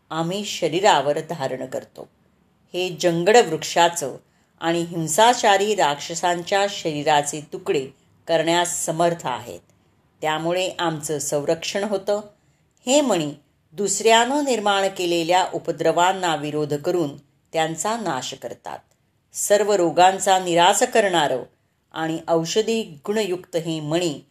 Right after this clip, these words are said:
आमचे पापापासून रक्षण करत. अग्नी वगैरे देवता मानवांना वैभव प्रदान करतात. या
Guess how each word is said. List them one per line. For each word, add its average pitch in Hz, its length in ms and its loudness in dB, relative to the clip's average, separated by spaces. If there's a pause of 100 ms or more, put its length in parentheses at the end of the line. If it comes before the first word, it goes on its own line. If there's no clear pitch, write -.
(280)
आमचे 160 460 -4
पापापासून 165 920 2
रक्षण 143 460 -6
करत. 123 300 -8 (600)
अग्नी 175 340 -2
वगैरे 170 380 4
देवता 156 560 0 (340)
मानवांना 202 720 0
वैभव 175 440 2
प्रदान 165 440 2
करतात. 120 420 -10 (580)
या 190 280 2